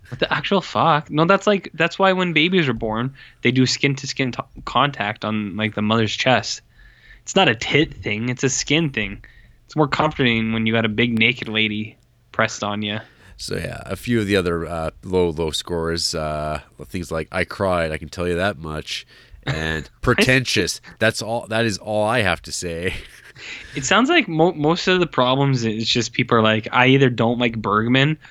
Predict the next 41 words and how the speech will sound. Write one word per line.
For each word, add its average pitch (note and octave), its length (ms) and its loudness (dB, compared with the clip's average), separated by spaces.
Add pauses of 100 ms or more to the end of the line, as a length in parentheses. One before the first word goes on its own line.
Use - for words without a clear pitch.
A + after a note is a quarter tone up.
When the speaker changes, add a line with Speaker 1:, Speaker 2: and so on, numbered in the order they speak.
(120)
Speaker 1:
or A2+ 160 4
it's A2 100 0
like, A2 220 2
"Oh, B2 240 4
this A#2+ 220 4
is A#2+ 120 2 (100)
art G#2+ 260 2
house," G2+ 440 -2
which B2+ 240 2
I C#3+ 120 4
don't F3 220 2
even D#3 260 4
really C#3 300 4
agree G#2+ 340 2
with. G2+ 340 -2
Like, F#2+ 320 -6 (1120)
Speaker 2:
It's - 160 -2
Speaker 1:
it - 40 -6
Speaker 2:
got - 60 2
Speaker 1:
doesn't D#3 260 4
seem C#3+ 360 2
like A2 220 2
an F2+ 80 -10
art F#2+ 200 -6
house - 300 -12
thing. - 320 -14
Speaker 2:
It C3+ 140 -8
feel, G#3 260 -2
well, D3+ 240 -2 (560)
it E3+ 120 -8 (280)
do-, F#3+ 220 -4
it - 180 -8
does, - 560 -2 (140)
but G#2 320 -2
it's - 240 -14
not A#2+ 160 4
Speaker 1:
Yeah. E2 80 0
Speaker 2:
like, A#2 400 -2 (1000)
it's - 200 -12
like G2+ 120 -6
I've, G2 300 -4